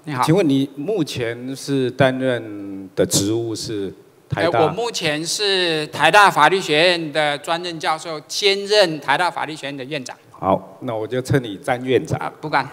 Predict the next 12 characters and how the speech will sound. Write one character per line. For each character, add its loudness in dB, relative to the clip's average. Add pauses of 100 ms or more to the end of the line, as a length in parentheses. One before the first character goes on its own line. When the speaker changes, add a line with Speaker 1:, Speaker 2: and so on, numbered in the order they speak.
(140)
Speaker 1:
谢 -8
谢。 -18 (1080)
Speaker 2:
我 4
先 4
请 0
教 6
一 0
下 0
哦， 0
詹 0
院 -2
长， -8